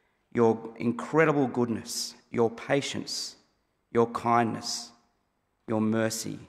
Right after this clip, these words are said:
and the hope that you give us in Jesus Christ. We do pray, Lord God, that you'd forgive us for our sins and all those things that we do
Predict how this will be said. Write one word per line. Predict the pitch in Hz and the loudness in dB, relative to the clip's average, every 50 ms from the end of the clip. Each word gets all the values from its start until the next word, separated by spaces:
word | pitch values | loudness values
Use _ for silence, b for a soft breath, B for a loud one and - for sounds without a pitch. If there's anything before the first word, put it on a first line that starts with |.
| _ _ _ _ _ _ _ _ _ _ _ _ _ _ _ _ _ | _ _ _ _ _ _ _ _ _ _ _ _ _ _ _ _ _
and | 101 104 107 | -2 -2 0
the | 104 | -2
hope | 98 - - 139 143 143 139 | -2 0 2 2 4 2 2
that | - 127 - - | -2 -4 -4 -4
you | 117 110 | -4 -6
give | 101 107 107 95 | -4 -6 -6 -4
us | 101 104 104 - - - - - - _ _ | -4 -6 -6 -6 -8 -8 -8 -10 -14 _ _
in | - 113 107 | -6 -4 -4
Jesus | 98 104 107 101 92 92 87 | -2 -2 -4 -6 -6 -8 -12
Christ. | - - - 92 87 85 - - - - - _ _ _ _ _ _ _ _ _ _ _ _ _ _ _ _ _ _ _ - - - | -12 -12 -12 -12 -12 -14 -16 -18 -18 -20 -20 _ _ _ _ _ _ _ _ _ _ _ _ _ _ _ _ _ _ _ -14 -10 -8
We | 113 107 | -6 -4
do | 113 131 120 | -2 -2 -4
pray, | 123 - 117 110 104 107 | 0 2 4 6 6 4
Lord | 101 107 104 | 2 0 0
God, | 104 107 110 107 | 2 2 2 2
that | 107 110 | 0 -4
you'd | 107 101 - | -6 -8 -8
forgive | - 104 101 120 117 117 | -10 -6 -4 0 2 4
us | 110 107 - | 4 4 2
for | - - 101 104 | -2 -2 -2 0
our | 101 101 | 0 0
sins | - - - 123 131 147 160 147 117 | -2 -2 0 0 2 2 2 2 2
and | 110 | 0
all | 123 135 143 | 2 2 4
those | 143 135 135 123 - | 2 2 2 0 -2
things | - 120 117 117 117 | -2 -2 -2 0 -2
that | 117 113 | -4 -4
we | 107 117 104 | -4 -4 -6
do | 101 107 104 98 101 95 - | -6 -6 -6 -6 -8 -10 -12